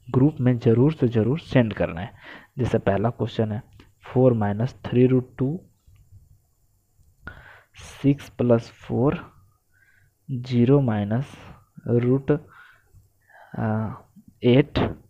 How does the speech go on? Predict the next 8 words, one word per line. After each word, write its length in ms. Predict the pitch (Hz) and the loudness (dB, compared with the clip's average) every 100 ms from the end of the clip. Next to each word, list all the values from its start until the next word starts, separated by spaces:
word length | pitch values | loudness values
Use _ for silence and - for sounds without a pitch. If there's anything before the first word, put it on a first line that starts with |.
| _ _ _ _ _ _ - - _ _ - | _ _ _ _ _ _ -20 -20 _ _ -6
थ्री 260 | 127 135 | 0 0
माइनस 560 | 139 107 101 107 131 - - - - _ _ _ _ _ _ 117 | 0 -2 -4 -6 -8 -12 -20 -20 -20 _ _ _ _ _ _ -4
रूट 400 | 117 123 143 139 | -2 -2 -2 -2
नाइन, 400 | 127 123 143 196 - _ _ _ _ _ _ - - - - - _ _ _ | 0 2 0 -4 -14 _ _ _ _ _ _ -20 -20 -20 -20 -20 _ _ _
फ़ोर 340 | - 123 135 131 - | -6 0 0 0 -4
प्लस 440 | - 110 113 151 - _ - - _ _ _ _ - - _ _ - | -2 2 2 0 -6 _ -20 -20 _ _ _ _ -20 -20 _ _ -4
रूट 500 | 117 117 135 147 - 135 135 143 - _ - - _ _ - _ _ - | -2 2 0 2 2 2 2 -6 -16 _ -20 -20 _ _ -20 _ _ -2
पच्चीस, 580 | 120 - - 127 175 | -2 -4 -6 -4 -6